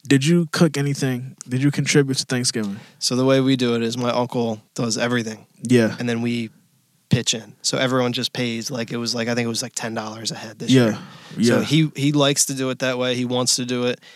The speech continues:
Speaker 2: because it's so close. He
Speaker 1: Yeah.
Speaker 2: cooks one of the turkeys in our oven. So he was
Speaker 1: Okay.
Speaker 2: even up here, like,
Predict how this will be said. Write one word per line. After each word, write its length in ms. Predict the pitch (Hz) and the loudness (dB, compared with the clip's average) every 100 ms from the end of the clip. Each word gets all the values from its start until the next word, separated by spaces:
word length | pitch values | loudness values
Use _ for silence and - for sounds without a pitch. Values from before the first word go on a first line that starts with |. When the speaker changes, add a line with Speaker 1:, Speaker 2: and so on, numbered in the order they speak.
| - | -8
Speaker 2:
because 280 | 135 143 135 | -4 0 0
it's 140 | 131 - | 0 -2
so 120 | 135 | -2
close. 340 | - 127 131 | -2 0 0
He 100 | 131 | -2
Speaker 1:
Yeah. 200 | 123 127 | 2 2
Speaker 2:
cooks 180 | 117 - | 2 0
one 160 | 131 131 | -2 -4
of 60 | |
the 80 | 123 | -2
turkeys 640 | 120 - - 127 123 - - | -2 -4 -4 -4 -2 -2 -2
in 300 | 123 120 120 120 | -4 -4 -4 -2
our 200 | 120 110 | -2 0
oven. 360 | 113 123 135 - _ _ | -2 -4 -6 -10 _ _
So 120 | - | -10
he 100 | 117 | 0
was 140 | 127 139 | 2 4
Speaker 1:
Okay. 60 | 123 | 2
Speaker 2:
even 160 | 123 - | 0 -2
up 160 | 120 - | -4 -2
here, 320 | 120 120 117 - | -4 -4 -6 -8
like, 400 | 120 113 - | -4 -4 -6